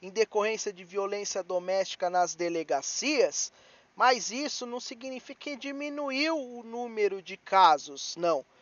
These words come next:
Eles aumentaram, aumentou o número de chamados no um nove zero pra três vírgula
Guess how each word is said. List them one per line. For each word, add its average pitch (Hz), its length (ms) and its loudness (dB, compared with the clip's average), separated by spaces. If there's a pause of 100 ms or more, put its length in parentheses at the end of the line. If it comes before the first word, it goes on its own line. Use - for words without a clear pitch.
(240)
Eles 175 320 -6
aumentaram, 240 800 6
aumentou 247 720 0
o 254 40 -6
número 240 260 -10
de 214 100 -12
chamados 214 840 2 (460)
no 208 120 -6
um 254 300 0
nove 240 420 8
zero 220 540 6 (460)
pra 214 200 12 (300)
três 285 560 8
vírgula 240 580 4